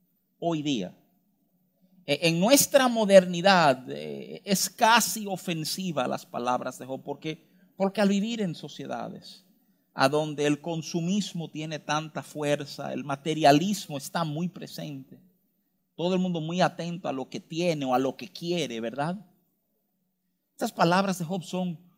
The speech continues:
son sobrias, nos, nos llaman a enfocar. Job, Job reclama, "Desnudo salí del vientre de mi madre y desnudo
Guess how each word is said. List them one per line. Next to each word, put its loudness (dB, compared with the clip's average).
son -2
sobrias, -4
nos, -6
nos 4
llaman 2
a -2
enfocar. -2
Job, 4
Job 8
reclama, 2
"Desnudo 2
salí -4
del -2
vientre -6
de -6
mi -6
madre -12
y -10
desnudo -4